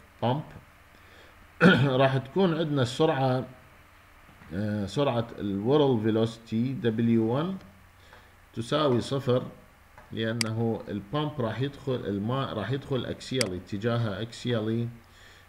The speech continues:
إلى ال-، الريش. تمام،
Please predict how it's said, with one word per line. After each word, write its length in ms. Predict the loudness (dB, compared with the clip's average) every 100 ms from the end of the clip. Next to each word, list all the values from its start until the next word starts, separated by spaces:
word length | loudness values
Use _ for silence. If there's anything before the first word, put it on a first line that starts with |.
| -6
إلى 480 | -2 0 0 -2 -6 -4
ال-، 300 | -2 -2 -4
الريش. 1000 | -4 -4 -2 -4 -2 0 0 -2 -8 -16 -20 -20 -20 -20 -20 -20 -20 -20 -20 -20 -20 -20 -20 -14
تمام، 300 | -10 -10